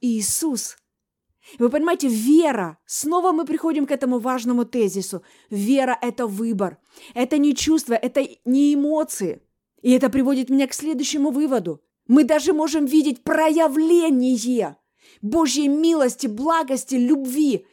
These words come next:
исцеления, обеспечения, ответов от Него. И знаете что? И продолжать пребывать в унынии, продолжать плакать и пребывать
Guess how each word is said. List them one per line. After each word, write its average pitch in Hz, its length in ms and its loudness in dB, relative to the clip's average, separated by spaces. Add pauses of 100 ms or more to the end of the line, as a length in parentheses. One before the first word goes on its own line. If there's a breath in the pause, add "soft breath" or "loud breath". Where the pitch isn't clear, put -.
(180 loud breath)
исцеления, 311 840 0
обеспечения, 285 840 -2
ответов 277 480 -2
от 262 140 -2
Него. 233 180 2
И 202 80 4
знаете 262 320 -2
что? 226 400 -4 (500 soft breath)
И 294 140 4
продолжать 262 1000 0
пребывать 247 480 -2
в 220 80 -6
унынии, 247 500 0 (300 loud breath)
продолжать 320 720 0
плакать 302 580 -2
и - 20 -8
пребывать 269 480 -4